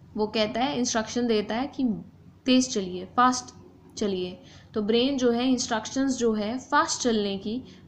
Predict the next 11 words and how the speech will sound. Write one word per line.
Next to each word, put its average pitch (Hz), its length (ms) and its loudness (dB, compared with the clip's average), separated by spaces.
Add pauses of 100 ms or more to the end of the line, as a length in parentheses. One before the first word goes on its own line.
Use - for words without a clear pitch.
वो 262 80 4
हमारी 285 260 4
मसल्स 277 480 0
को 269 120 -4
भेजता 214 380 -2
है 254 60 0
जो 254 140 2
हमारी 247 260 2
लेग्स 196 460 -2
में 196 220 -2
है। 185 180 -12